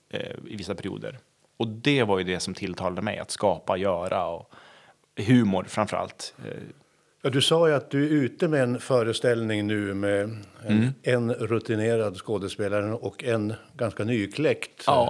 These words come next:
Speaker 2: eh, tjej.
Speaker 1: som båda faktiskt också har gått i Luleå, vilket är lite roligt.
Speaker 2: Men det gjorde också att du fick lite perspektiv på vad har hänt under de här sjutton åren.
Speaker 1: Ja,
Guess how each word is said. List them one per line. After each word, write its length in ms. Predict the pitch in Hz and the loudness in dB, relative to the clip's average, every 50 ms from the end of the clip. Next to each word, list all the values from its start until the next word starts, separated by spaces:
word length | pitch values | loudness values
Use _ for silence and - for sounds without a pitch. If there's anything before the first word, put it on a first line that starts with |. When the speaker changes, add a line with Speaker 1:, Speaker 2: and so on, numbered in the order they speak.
| - | -2
Speaker 2:
eh, 380 | 190 - - - - - - - | -6 -10 -16 -20 -20 -20 -12 -8
tjej. 100 | - 117 | 0 4
Speaker 1:
som 160 | - 165 165 | 6 6 8
båda 380 | 151 170 185 180 135 123 151 185 | 8 6 6 8 8 6 6 4
faktiskt 320 | - - 135 127 127 120 | 4 0 0 0 0 0
också 220 | 127 120 117 - 170 | 0 0 0 -2 -4
har 40 | 143 | -2
gått 280 | 117 147 - - - 107 | -2 -4 -6 -4 -4 -2
i 40 | |
Luleå, 400 | 104 120 143 147 - - - - 107 - | -2 -2 -4 -4 -4 -4 -4 -6 -8 -10
vilket 220 | - 113 - 104 | -12 -12 -10 -8
är 40 | 104 | -8
lite 200 | 104 101 - - | -8 -8 -8 -8
roligt. 120 | 98 98 95 | -6 0 2
Speaker 2:
Men 80 | 120 120 | 4 4
det 80 | 123 131 | 6 6
gjorde 280 | 156 156 147 135 135 | 6 4 6 6 4
också 220 | 131 123 - - 131 | 4 4 4 2 2
att 120 | 110 - | 2 2
du 80 | 131 120 | -2 0
fick 300 | - - 165 160 - - | 0 0 0 0 -2 -6
lite 180 | 127 - - | -6 -4 -2
perspektiv 640 | - - 123 117 - - 117 104 - - 143 143 131 | 2 4 2 2 2 -2 -6 -4 -2 0 0 0 0
på 220 | - - 120 113 | 0 0 0 0
vad 260 | 107 104 117 120 110 | 4 4 4 4 6
har 140 | 113 123 110 | 6 4 4
hänt 380 | 104 139 151 139 123 - - - | 4 2 2 0 -4 -2 0 0
under 200 | 117 110 104 104 | 2 2 2 2
de 100 | 101 101 | 2 2
här 100 | 101 98 | 0 2
sjutton 360 | - 113 - - - 101 98 | 2 0 0 0 0 0 2
åren. 180 | 95 95 92 | 2 2 4
Speaker 1:
Ja, 380 | 87 123 123 127 131 131 131 135 | 4 6 6 6 6 6 4 0